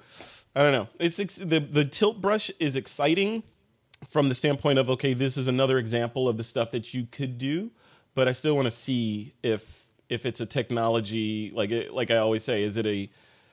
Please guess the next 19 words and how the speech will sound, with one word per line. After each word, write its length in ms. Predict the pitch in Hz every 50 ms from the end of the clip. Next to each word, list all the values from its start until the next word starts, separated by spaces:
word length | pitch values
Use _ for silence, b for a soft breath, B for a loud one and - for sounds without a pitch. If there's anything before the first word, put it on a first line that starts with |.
| b b b _ _
is 180 | - 143 139 120
a 60 | 131
tilt 260 | 117 - 165 147 123
brush 340 | 110 131 123 120 117 - - - -
a, 260 | 123 113 117 113 110
uh, 280 | 107 104 101 101 - 113
a 20 |
cure 460 | 110 - - - 139 131 131 120 113 98
in 120 | 110 110
search 300 | 107 - 117 107 104 -
of 120 | 110 98
a 40 | 104
disease 460 | 98 98 101 95 101 107 104 104 98
that 100 | 104 92
no 80 | 95 104
one 160 | 98 92 90 90
complained 400 | - 95 87 - 113 101 95 92
about? 280 | 98 - - - - _ _ _ _
So 180 | - - -